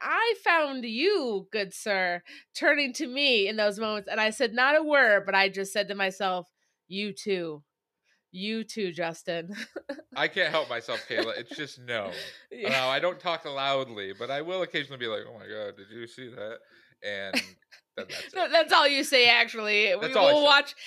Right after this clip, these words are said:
Speaker 1: every time we watch a scene in the
Speaker 2: <laughs>
Speaker 1: movies, Justin turns to me and goes, "Did you see that?" <laughs> And I go, "Yes, Justin, I did." Oh, great stuff.
Speaker 2: Well, sometimes, like, uh, in, uh, Barbenheimer, which we will be talking about later on, probably
Speaker 1: Next
Speaker 2: next
Speaker 1: week.
Speaker 2: week on this podcast,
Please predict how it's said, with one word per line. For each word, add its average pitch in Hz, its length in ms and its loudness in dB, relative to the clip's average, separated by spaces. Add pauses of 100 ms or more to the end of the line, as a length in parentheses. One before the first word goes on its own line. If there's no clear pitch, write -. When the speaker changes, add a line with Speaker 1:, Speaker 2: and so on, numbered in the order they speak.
Speaker 1:
every 320 160 2
time 403 160 4
we 320 100 0
watch 302 240 6
a 302 80 -2
scene 302 240 -2
in 269 100 0
the 254 80 4
Speaker 2:
<laughs> 247 120 0
Speaker 1:
movies, 254 240 0
Justin 247 380 -2
turns 254 220 2
to 240 40 -8
me 233 60 4
and 220 40 -6
goes, 202 180 0
"Did 185 180 -6
you 226 160 -2
see 226 160 -4
that?" 233 500 4 (140)
<laughs> - 160 -10
And 349 100 2 (400)
I 302 100 6
go, 254 160 4
"Yes, 269 320 2
Justin, 262 300 -2
I 262 80 2
did." 240 360 0 (540)
Oh, 214 360 -4 (100)
great 202 280 -2
stuff. 190 340 -2
Speaker 2:
Well, 170 80 -4
sometimes, 220 640 -2
like, 165 240 -2 (120)
uh, 143 380 0
in, 139 220 -8
uh, 127 380 -4 (300)
Barbenheimer, 120 680 -4
which - 340 -14
we 107 180 -14
will 98 300 -10
be 95 140 -16
talking 98 380 -12
about 95 260 -12
later 98 300 -10
on, 95 440 -12 (360)
probably 190 160 -8
Speaker 1:
Next 202 100 -10
Speaker 2:
next 226 300 -8
Speaker 1:
week. 95 160 -14
Speaker 2:
week 95 80 -10
on 95 80 -16
this 92 200 -20
podcast, 92 680 -12